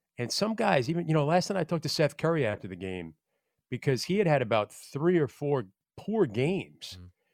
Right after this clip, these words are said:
Speaker 1: And he said, you know, "I'm used to starting, and it's different coming off the bench." And, you know, last night he came in, bang, eight points in two minutes.
Speaker 2: Yeah.
Speaker 1: So, y-, you know, maybe he's adjusting to it, but he said it's been an adjustment.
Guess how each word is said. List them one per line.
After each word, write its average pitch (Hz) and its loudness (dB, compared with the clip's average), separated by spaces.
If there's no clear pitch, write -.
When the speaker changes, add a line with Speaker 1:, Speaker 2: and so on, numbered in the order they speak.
Speaker 1:
And 143 0
he 170 -2
said, 202 0
you 147 4
know, 143 6
"I'm 139 0
used 180 0
to 190 -2
starting, 165 0
and 123 -2
it's 123 -10
different 190 2
coming 120 -6
off 107 -6
the 101 -12
bench." 87 -10
And, 107 -12
you 147 -8
know, 127 2
last 151 2
night 190 4
he 151 -4
came 131 0
in, 147 2
bang, 147 0
eight 135 -2
points 131 -2
in 98 -12
two 135 0
minutes. 131 0
Speaker 2:
Yeah. 90 -12
Speaker 1:
So, 123 0
y-, 151 -14
you 160 0
know, 139 2
maybe 139 0
he's 123 -2
adjusting 131 0
to - -4
it, 110 -4
but 135 -2
he 156 4
said 214 0
it's - -4
been 107 0
an 170 2
adjustment. 170 0